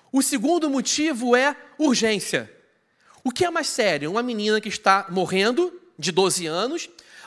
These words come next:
ou uma mulher que está há doze anos com fluxo de sangue? A gente pode pensar, "Peraí, são doze anos convivendo com essa dor. Espera um pouquinho. Dá pra você conviver um pouco mais, mas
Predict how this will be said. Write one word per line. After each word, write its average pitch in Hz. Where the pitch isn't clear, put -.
ou 359
uma 330
mulher 262
que 262
está 247
há 240
doze 262
anos 262
com 247
fluxo 240
de 214
sangue? 135
A 160
gente 180
pode 190
pensar, 190
"Peraí, 233
são 175
doze 254
anos 226
convivendo 196
com 196
essa 190
dor. 220
Espera 196
um 262
pouquinho. 302
Dá 214
pra 349
você 311
conviver 247
um 240
pouco 277
mais, 233
mas 240